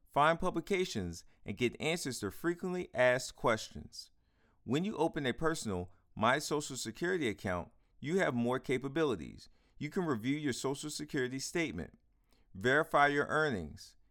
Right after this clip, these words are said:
and get estimates of future benefits. You can also print a benefit verification letter and get a replacement S S A dash one zero nine nine slash one zero four two S.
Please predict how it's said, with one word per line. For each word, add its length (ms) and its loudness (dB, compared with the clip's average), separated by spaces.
and 160 4
get 240 2
estimates 480 0
of 100 -4
future 360 -6
benefits. 720 -4
You 120 -4
can 140 -4
also 280 0
print 380 0
a 80 0
benefit 560 -2
verification 840 0
letter 380 0
and 200 -2
get 260 2
a 100 0
replacement 680 -2
S 180 0
S 200 -2
A 200 0
dash 360 0
one 280 0
zero 400 0
nine 340 6
nine 400 2
slash 340 0
one 220 0
zero 260 0
four 280 -2
two 320 -2
S. 480 -4